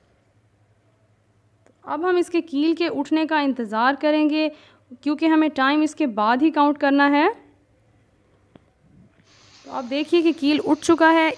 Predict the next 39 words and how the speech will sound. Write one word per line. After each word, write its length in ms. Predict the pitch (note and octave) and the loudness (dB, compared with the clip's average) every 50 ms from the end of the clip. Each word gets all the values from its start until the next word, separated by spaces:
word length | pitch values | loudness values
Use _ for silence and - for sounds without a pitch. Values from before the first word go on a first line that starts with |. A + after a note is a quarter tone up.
| - | -2
इसके 300 | C#4+ D#4 - - - F4+ E4 | -4 -4 -2 0 0 2 4
बाद 200 | D#4 D4+ D4 D4+ | 4 4 4 4
मैं 160 | D4+ D4 D4 | 2 0 -2
इसको 220 | D4 - - D4+ C4+ | -2 0 2 0 2
बीस 360 | G#3+ A#3+ B3+ C#4+ D#4+ - E4+ | 2 2 2 2 4 4 4
मिनट 240 | E4 D#4+ D4+ D4 - | 4 4 4 2 2
के 100 | - D4 | 0 2
लिए 160 | C#4 C#4 C4+ | 2 2 2
कुक 220 | - - B3+ C4+ - | 0 0 -2 0 2
करूँगी, 400 | - D4+ D4+ D4+ D4+ D4 D4+ D#4 C#4+ | 4 4 4 4 4 2 0 0 2
ताकि 260 | C#4+ C#4 C#4 C4+ B3 | 2 2 2 0 -2
चने 300 | - - B3+ C4 C#4+ D#4 | 0 0 2 2 4 4
हमारे 280 | D#4 D#4 D4+ D4 C#4+ C4+ | 4 6 6 4 4 2
अच्छे 280 | - A#3 - - D4 D4 | 0 -4 -2 0 0 2
से 120 | D4 C#4 A3+ | 2 0 0
गल 260 | G3+ A3 G#3+ A3 A3 | 0 -2 -2 0 0
जाएं। 260 | A3 B3 B3+ C#4+ F4+ G#4+ - - _ _ _ _ _ _ _ _ _ _ _ _ _ _ _ _ _ _ _ _ _ _ _ _ - | 2 2 2 2 2 0 -4 -10 _ _ _ _ _ _ _ _ _ _ _ _ _ _ _ _ _ _ _ _ _ _ _ _ -4
अब 100 | - C#4 | 0 2
मैं 180 | D#4 E4 D#4+ E4 | 4 4 4 2
इसको 200 | D#4+ - E4 D#4 | 2 2 4 4
आपके 240 | D#4 D#4 - E4 D4+ | 4 4 2 0 -2
सामने 420 | - - - B3+ B3+ C#4 D4+ E4+ | 0 0 2 2 4 4 2 2
ही 80 | F4+ E4+ | 0 0
खोल 240 | - D#4 C#4+ C4+ C4 | 0 0 0 2 2
रही 180 | B3+ C4 C4 C#4 | 0 0 0 0
हूँ 480 | D4 D#4+ F4 F#4 F4+ E4+ - C#4+ C4+ C4 | 0 0 0 -2 -4 -6 -10 -16 -14 -10
और 200 | C4 B3+ C4 B3+ | -8 -6 -6 -6
देखिए 500 | G3+ A#3+ A#3+ C4 C#4 - - D#4+ D#4+ D#4+ | -4 -4 -4 -4 -4 -4 -4 -4 -2 -2
कि 120 | C#4+ D4+ - | -2 -6 -6
चने 280 | - C4 C4 C#4+ D4+ | -4 -4 -2 -2 0
हमारे 300 | D#4 D#4 D4 D4 D4 D4+ D4+ | 0 2 2 2 2 0 -2
कितने 460 | D4+ - - C#4+ C#4 - D#4+ D#4+ D4 | -6 -8 -14 -10 -6 -4 -2 -2 -2
अच्छे 400 | - - B3+ - - - D#4+ D#4+ | -4 -6 -10 -8 -6 -4 -4 -2
तरीके 320 | C#4 D4+ C#4+ C4+ B3 C#4+ | -2 -2 -4 -4 -4 -6
से 160 | C#4 C#4+ D4 C4+ | -4 -2 -2 -2
बॉयल 340 | A3+ G3 G#3+ A3+ B3 C#4+ D#4 | -2 -2 -2 0 0 2 2
हो 100 | D#4+ D#4+ | 0 0
चुके 240 | D#4 D#4+ D#4 D4 D#4 | -2 -4 -4 -2 -2
हैं। 280 | D#4 D#4+ D#4+ E4 E4+ | 0 2 2 2 0